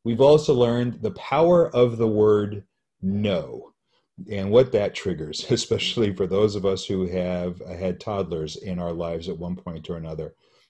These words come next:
You know, I, I really do think the interpersonal connection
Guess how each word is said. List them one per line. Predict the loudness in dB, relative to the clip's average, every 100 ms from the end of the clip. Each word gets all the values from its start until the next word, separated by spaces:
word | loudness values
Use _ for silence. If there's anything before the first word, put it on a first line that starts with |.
| -4
You | 0
know, | 2 0 -2 -14 -8
I, | -6 0
I |
really | 0 4 4 4
do | 0 -2
think | 0 -2 -2
the | -4 -4
interpersonal | -6 -6 -4 -2 -2 -2 -4 -4
connection | -4 -4 -4 -6 -8 -8 -10